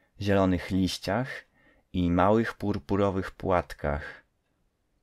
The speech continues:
Zrywam tę roślinę, jem ją i wiem, co zrobię. Zrobiłem. Robię. Opuszczając łono matki, widzę obraz całego mojego życia.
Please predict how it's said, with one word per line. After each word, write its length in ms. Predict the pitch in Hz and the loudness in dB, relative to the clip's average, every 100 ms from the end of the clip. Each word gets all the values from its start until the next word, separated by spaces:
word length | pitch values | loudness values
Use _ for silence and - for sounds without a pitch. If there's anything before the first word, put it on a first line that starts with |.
| - | -4
Zrywam 400 | 110 131 110 101 | 0 4 4 4
tę 120 | 95 | 2
roślinę, 560 | 85 82 95 98 120 135 - - | 0 -2 -2 0 0 -2 -8 -8
jem 360 | 92 104 110 117 | 0 4 4 4
ją 300 | 127 139 147 - _ - | 2 2 -2 -10 _ -6
i 80 | 101 | 0
wiem, 220 | 113 104 | 2 2
co 140 | - | 0
zrobię. 520 | 92 87 78 98 127 139 - _ _ | 0 2 2 2 0 -2 -8 _ _
Zrobiłem. 800 | 90 87 95 87 90 82 82 85 - _ _ _ _ _ _ _ _ _ | -8 -2 0 0 2 2 0 -2 -8 _ _ _ _ _ _ _ _ _
Robię. 500 | 90 87 76 71 69 82 _ _ _ _ _ _ _ _ _ _ _ _ _ _ _ _ _ _ _ _ - | 4 4 4 -2 -4 -6 _ _ _ _ _ _ _ _ _ _ _ _ _ _ _ _ _ _ _ _ -6
Opuszczając 500 | 110 131 147 147 135 | -4 0 4 4 4
łono 200 | 117 98 | 4 4
matki, 460 | 98 92 - 123 107 | 2 0 -2 -4 -2
widzę 320 | 131 127 117 | 2 2 4
obraz 320 | 107 104 - | 4 2 0
całego 480 | - 98 101 92 90 | 0 2 2 2 2
mojego 380 | 87 85 82 80 | 2 0 -2 -4
życia. 420 | 82 73 55 | -4 -4 -8